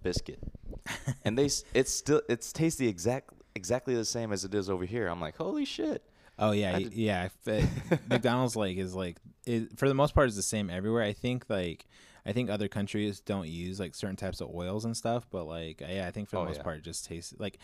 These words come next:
Speaker 2: we had a conversation at work about McDonald's all over the world. Like,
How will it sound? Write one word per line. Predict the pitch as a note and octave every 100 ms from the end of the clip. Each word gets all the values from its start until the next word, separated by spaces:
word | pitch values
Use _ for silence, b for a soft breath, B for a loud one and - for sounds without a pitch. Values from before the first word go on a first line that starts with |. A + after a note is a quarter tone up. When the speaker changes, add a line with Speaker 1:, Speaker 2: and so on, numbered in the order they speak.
| B B
Speaker 2:
we | -
had | C#3
a |
conversation | D3+ C3+ A2+ A2 A2 F#2 -
at | F#2 F2+
work | E2 F#2+ G2+
about | F2 E2+ D#2 - -
McDonald's | G2+ F2 E2+ F2 F2 F2
all | E2+
over | F2 E2+
the | E2+
world. | E2+ E2+
Like, | F2 E2+ E2+